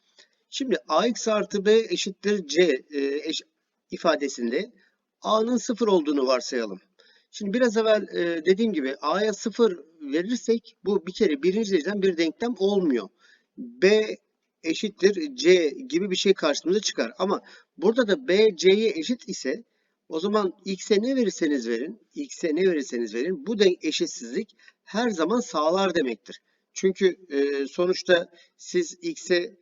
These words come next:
iki de verseniz, üç de verseniz A sıfır olduğu için burası gidecektir ve B eşittir C kalacaktır.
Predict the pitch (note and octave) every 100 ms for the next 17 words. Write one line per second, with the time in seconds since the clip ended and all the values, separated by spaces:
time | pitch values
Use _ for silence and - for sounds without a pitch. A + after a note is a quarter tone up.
0 | _ _ _ D#3+ - G3+ F#3 D3 C3 B2+
1 | B2+ - F#3 - G3 E3+ C#3 - D#3+ G#3+
2 | - - D#3 F3 - A3 F#3 C#3+ B2+ A#2
3 | B3 C#4+ _ F#3+ F#3 F3+ D#3 E3 F3 G#3+
4 | - B3 _ _ _ _ E3 E3 G#3 G3
5 | D3+ - D3 - A#3 - D3 - D#3 F#3+
6 | G3+ - D#3+ D3 B2+ A#2 - A3 G#3+